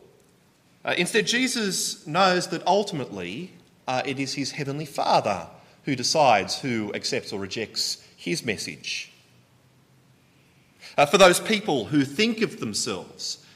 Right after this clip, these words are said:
as wise and learned, in other words, those people who think of themselves as experts in life and in the things of God, to all those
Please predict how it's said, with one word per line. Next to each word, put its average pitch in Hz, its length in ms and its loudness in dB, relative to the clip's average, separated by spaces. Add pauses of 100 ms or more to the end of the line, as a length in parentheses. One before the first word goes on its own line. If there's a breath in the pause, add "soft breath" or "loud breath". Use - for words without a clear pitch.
as 120 360 2 (320 loud breath)
wise 175 480 6
and 156 240 -2
learned, 139 560 -6 (920)
in 127 80 -6
other 143 180 6
words, 143 340 4
those 139 260 4
people 135 300 -4
who 139 80 -6
think 143 260 -6
of 131 100 -12
themselves 139 460 -4
as 147 280 0 (200 loud breath)
experts - 920 -2 (460)
in 123 120 -4
life 135 420 4
and 107 320 -4
in 120 120 -4
the 113 60 -6
things 120 460 -4
of 120 140 -10
God, 139 520 8 (1200 soft breath)
to 180 100 0
all 196 160 10
those 165 300 8